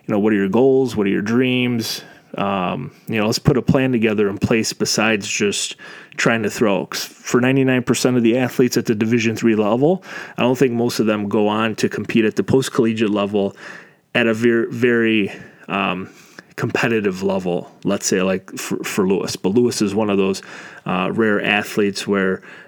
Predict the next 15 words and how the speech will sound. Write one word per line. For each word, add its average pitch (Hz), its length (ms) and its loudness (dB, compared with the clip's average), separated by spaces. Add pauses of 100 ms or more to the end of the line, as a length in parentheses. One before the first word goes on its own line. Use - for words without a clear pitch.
um, 90 560 -6 (220)
you - 80 -4
know, 98 60 0
he's 101 140 -2
taken 101 320 -2
to - 120 -2
the, 95 220 0
to - 180 -4
the 98 100 2
throw-in 104 380 2
events 95 340 0
really 101 220 2
well. 98 340 0 (800)
Um, 107 300 -2 (680)
so 139 380 4